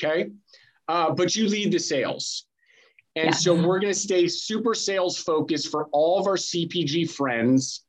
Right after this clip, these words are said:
Speaker 1: specifically those in sales. Maybe there's buyers out there who like this topic and everything else. It all makes sense. Give us the framework for last year, sales specific for Mush. What were some of the sales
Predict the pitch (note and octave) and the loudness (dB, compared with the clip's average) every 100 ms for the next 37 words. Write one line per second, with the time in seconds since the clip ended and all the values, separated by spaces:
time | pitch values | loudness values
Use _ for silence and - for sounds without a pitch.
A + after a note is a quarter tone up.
0 | _ _ _ - - D#3 - F3+ F3+ F#3+ | _ _ _ -10 -6 -4 -2 -2 0 -2
1 | G#3+ F#3 F#3 F#3+ G3 F#3 - E3 D#3 D#3 | -2 0 0 0 2 0 0 0 2 0
2 | C#3+ C#3+ C3+ G2+ G2+ A#2+ C3+ E3+ F3 D#3 | 0 0 0 -2 -6 -4 -2 2 2 2
3 | E3+ D#3+ E3+ E3 D#3 D3+ D#3 D3 E3 D#3+ | 0 0 0 0 2 0 0 -2 -2 -4
4 | - - D3+ D3 D#3+ D3 A#2+ A#2+ A#2+ A#2 | -6 -4 -2 -2 -2 -2 0 0 -2 -2
5 | G2+ E2+ - A2+ A2 F2 - - C2+ - | -4 -4 -2 -2 0 -2 -6 -8 -10 -10
6 | - - _ _ _ _ _ _ _ _ | -16 -16 _ _ _ _ _ _ _ _
7 | _ _ A2+ G3+ C4+ D4+ C4+ - G3 E3 | _ _ -4 0 2 2 2 -4 -4 -4
8 | - F3+ F#3 F#3 F3 E3+ E3 E3 - C#3 | -2 0 2 2 4 2 0 -4 -4 0
9 | C3 C3 C3+ C#3 - - C3 A#2+ A2+ G#2+ | 0 -2 -4 -6 -6 0 0 2 2 0
10 | G#2+ - - - D#3+ D#3 D#3+ D#3 - - | -2 -10 -10 -4 -2 0 2 0 -2 -4
11 | C3+ - C3+ B2+ B2 A#2+ - A#2+ A2 A#2 | -4 -2 -2 0 -2 -4 -2 2 4 4
12 | G2+ - A2+ G#2+ D#3+ G#3 F#3+ F3+ - E3+ | 2 -2 -4 -2 0 2 0 0 -2 0
13 | D#3+ D#3 B2+ C3+ A#2 - - D#3 D3+ D3+ | 0 0 2 0 0 -4 -4 -2 0 0
14 | C#3+ | 0